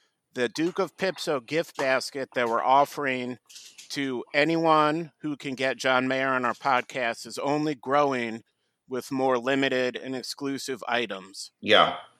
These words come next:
Speaker 1: Uh, it's a prize you wanna win. So again, if you can get John Mayer on our podcast, the gift basket is yours.
Speaker 2: And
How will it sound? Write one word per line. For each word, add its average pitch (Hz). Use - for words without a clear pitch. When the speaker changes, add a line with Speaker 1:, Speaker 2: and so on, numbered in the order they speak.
Speaker 1:
Uh, 120
it's 131
a 151
prize 156
you 147
wanna 135
win. 110
So -
again, 147
if -
you 127
can 123
get 151
John 160
Mayer 160
on 151
our 143
podcast, 143
the 117
gift 139
basket 127
is 107
yours. 101
Speaker 2:
And 123